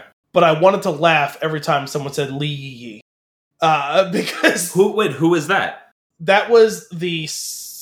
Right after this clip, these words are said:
Speaker 1: scientist guy that they meet up with later with the glasses, the one who comes up with the whole plan and was doing
Speaker 2: Oh,
Speaker 1: it.
Speaker 2: okay. So the one, the guy who I'm talking about, that, that
Speaker 1: Yeah, his
Speaker 2: is,
Speaker 1: name
Speaker 2: is
Speaker 1: was
Speaker 2: my
Speaker 1: Lee
Speaker 2: favorite.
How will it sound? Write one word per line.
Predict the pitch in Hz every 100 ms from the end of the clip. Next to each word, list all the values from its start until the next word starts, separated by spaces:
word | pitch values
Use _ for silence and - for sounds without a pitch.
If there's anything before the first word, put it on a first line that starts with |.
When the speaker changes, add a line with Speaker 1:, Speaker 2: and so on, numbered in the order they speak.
| 180
Speaker 1:
scientist | 170 170 170 165 - -
guy | 156 156
that | 151 147
they | 147
meet | 147
up | 147 147
with | 143
later | 143 147 147
with | 143
the |
glasses, | 117 131 139 143 170 147
the |
one | 139 156
who |
comes | 143 160 151
up | 147
with | -
the | 135
whole | 123
plan | - 143
and | 135
was | 127
doing | - 143
Speaker 2:
Oh, | 185 151
Speaker 1:
it. | 202
Speaker 2:
okay. | 120
So | - 170
the | 180
one, | 196 185 143
the | 165
guy | 180 185
who | 160
I'm | 139
talking | 165 156 123
about, | 104 76 - _
that, | 120 110
that | 123
Speaker 1:
Yeah, | 202 180
his | 196
Speaker 2:
is, |
Speaker 1:
name | 220 214
Speaker 2:
is |
Speaker 1:
was | 196
Speaker 2:
my | -
Speaker 1:
Lee | 180 214 247
Speaker 2:
favorite. | 247